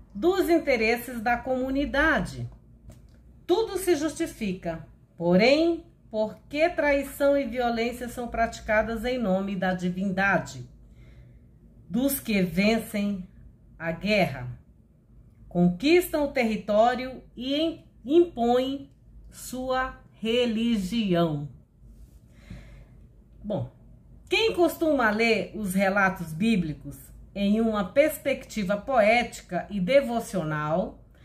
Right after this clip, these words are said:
não consegue notar a equivalência das atitudes e dos atos com o que acontece hoje.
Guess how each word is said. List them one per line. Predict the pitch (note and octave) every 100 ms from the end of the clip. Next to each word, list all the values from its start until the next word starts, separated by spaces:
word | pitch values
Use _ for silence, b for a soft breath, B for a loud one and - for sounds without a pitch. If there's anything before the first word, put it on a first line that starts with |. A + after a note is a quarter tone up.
| b b
não | C4 D#4+ F4+
consegue | F#4+ G#4 - C#4 C#4 C#4
notar | B3 A3+ A3 A#3 A3 F3 - - -
a | F#3+ G3+
equivalência | C4 E4 E4 C#4 D4 C4 A3 B3 B3+ C#4+
das | C4+ C4
atitudes | C4+ C4+ E4 - A#3 A#3 A3+ C#4 C#4 -
e | B3 B3+
dos | C#4 F#4+ A3
atos | G3+ F3+ F#3+ A3+ A3+ - - _ -
com | D4
o | C#4+
que | C4+ B3+
acontece | C4 C4 C#4+ C#4 G#3+ G#3 - D#4
hoje. | D4 D4+ A3 F3 D3+